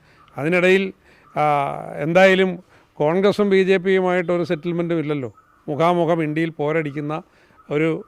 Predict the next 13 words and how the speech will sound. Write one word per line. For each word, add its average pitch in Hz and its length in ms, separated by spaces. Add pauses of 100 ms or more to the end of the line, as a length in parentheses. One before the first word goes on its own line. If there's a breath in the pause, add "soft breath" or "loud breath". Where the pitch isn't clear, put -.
മുന്നണിയും 160 560
ഒരു 139 220
പാർട്ടിയും 165 460
കോൺഗ്രസ് 170 440
നേതൃത്വം 147 320
നൽകുന്നതാണ്. 120 540 (420 soft breath)
അതുകൊണ്ട് 147 400 (440 soft breath)
കേരളത്തിൽ 180 680 (120)
ബി 151 100
ജെ 165 140
പി 165 140
അക്കൗണ്ടും 165 480
തുറക്കില്ല, 175 500